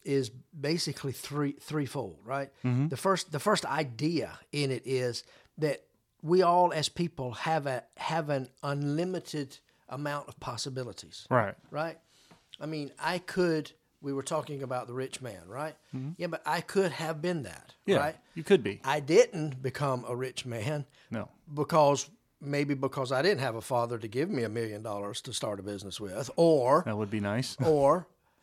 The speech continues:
Speaker 1: I didn't become a millionaire because the decisions that I made in my life took me in a different direction.
Speaker 2: Yeah, good
Speaker 1: Right?
Speaker 2: or bad.
Speaker 1: But the point about it is,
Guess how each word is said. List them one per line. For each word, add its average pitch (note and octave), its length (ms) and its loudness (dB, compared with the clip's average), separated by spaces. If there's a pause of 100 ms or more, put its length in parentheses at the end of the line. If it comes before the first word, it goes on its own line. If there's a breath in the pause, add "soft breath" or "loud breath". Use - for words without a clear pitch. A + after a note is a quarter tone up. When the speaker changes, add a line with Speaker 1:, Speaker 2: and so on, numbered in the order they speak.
(260)
Speaker 1:
I C3+ 140 -2
didn't D#3 220 0
become D3 280 0
a C3+ 60 0
millionaire C3+ 440 0
because C#3 560 -2
the C#3 160 -4
decisions D#3+ 680 2
that C3 160 -2
I B2 80 2
made D3+ 360 4
in C3 160 0
my A#2 160 -2
life A2 520 -6 (340 soft breath)
took E3 240 0
me C3+ 140 0
in B2+ 100 0
a B2 60 -4
different A#2+ 320 -6
direction. C#3 500 -6
Speaker 2:
Yeah, G#2+ 180 2 (120)
good C#3 160 4
Speaker 1:
Right? C3+ 60 8
Speaker 2:
or C#3 120 8
bad. G2 400 2
Speaker 1:
But D#3+ 100 2
the D#3 60 -2
point B3 260 4
about C#3 240 2
it C3 120 -8
is, D#3 480 0